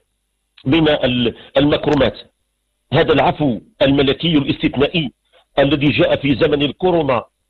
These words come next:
لتأكيد التضامن بأجل تس-، تسلياته وتأكيد التآزر والإحسان بأجمل صوره، ليس الهدف منه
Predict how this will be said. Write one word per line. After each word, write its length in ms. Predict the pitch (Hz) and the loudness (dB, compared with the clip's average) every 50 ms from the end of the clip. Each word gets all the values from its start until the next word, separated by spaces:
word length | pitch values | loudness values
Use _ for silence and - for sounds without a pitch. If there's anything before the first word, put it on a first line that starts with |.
| _ _ 117 | _ _ -6
لتأكيد 680 | 135 160 147 - 165 143 - - - 196 202 151 143 | -4 -4 -2 0 0 0 0 -2 -4 -4 -2 0 0
التضامن 1080 | 160 156 - 143 - - - 147 127 135 185 214 220 214 208 202 180 170 139 120 107 - _ _ | 0 0 0 -2 -4 -2 -2 -2 0 0 0 2 2 0 0 0 0 -2 -2 -4 -8 -10 _ _
بأجل 400 | 139 151 - 190 170 120 143 165 | -4 -2 -2 -2 -2 -2 -2 -4
تس-، 240 | - 165 - - - - _ - | -4 -4 -6 -8 -12 -20 _ -4
تسلياته 720 | 160 - 151 156 147 139 156 180 208 214 - 190 165 113 - _ _ _ _ - - - _ - | -2 -2 -2 -2 -2 -4 -2 0 0 0 0 0 -2 -4 -4 _ _ _ _ -20 -20 -20 _ -2
وتأكيد 580 | 135 156 - - 160 143 - - 185 196 160 151 | -2 0 0 0 0 -2 -2 -2 -2 -2 0 0
التآزر 920 | 170 - 147 139 - - 165 156 180 208 226 220 160 135 180 165 139 113 - _ _ _ _ - | 0 0 0 -2 -2 -2 -2 0 2 2 0 0 0 0 0 0 0 -2 -6 _ _ _ _ -2
والإحسان 840 | 131 143 143 143 143 160 - - - - 220 226 214 190 156 127 101 - - - - - _ _ | 0 0 0 0 0 -2 -4 -2 -2 0 0 2 2 0 0 -2 -4 -8 -14 -20 -20 -20 _ _
بأجمل 840 | 113 135 170 170 170 - - - 208 180 - 143 151 156 147 135 120 | -2 0 0 0 0 -2 0 0 0 0 0 0 0 0 0 0 0
صوره، 440 | - - 185 170 156 165 196 147 - - _ _ _ _ _ _ _ _ _ _ - | 0 0 0 2 2 2 2 0 -2 -4 _ _ _ _ _ _ _ _ _ _ -4
ليس 260 | 135 180 269 - - | 0 0 0 2 2
الهدف 380 | 220 175 143 175 180 202 - 147 | 2 2 2 2 2 0 0 -2
منه 400 | 196 220 208 165 156 170 170 | 0 0 2 4 2 2 0